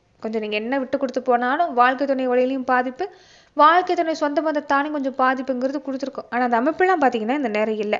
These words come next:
சிறப்பா தான் இருக்குது. கொஞ்சம் அலைச்சலை சந்திச்சு வந்திருப்பீங்க இதுக்கு முன்னாடி. ஆனா இனி உங்களுக்கு எந்த காரியம் எடுத்துக்கிட்டாலும் அந்த காரியம்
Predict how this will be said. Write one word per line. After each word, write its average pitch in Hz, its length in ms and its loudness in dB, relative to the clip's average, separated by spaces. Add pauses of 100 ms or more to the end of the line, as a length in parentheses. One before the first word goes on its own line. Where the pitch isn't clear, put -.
(100)
சிறப்பா 226 420 0
தான் 240 160 4
இருக்குது. 233 220 -2 (500)
கொஞ்சம் 330 480 4
அலைச்சலை 330 360 4
சந்திச்சு 285 420 -2
வந்திருப்பீங்க 254 460 0
இதுக்கு 233 200 -4
முன்னாடி. 233 220 2 (120)
ஆனா 214 160 -4
இனி 220 200 0
உங்களுக்கு 214 340 0 (180)
எந்த 240 300 2 (160)
காரியம் 254 400 4
எடுத்துக்கிட்டாலும் 226 600 0
அந்த 214 220 -2
காரியம் 226 400 2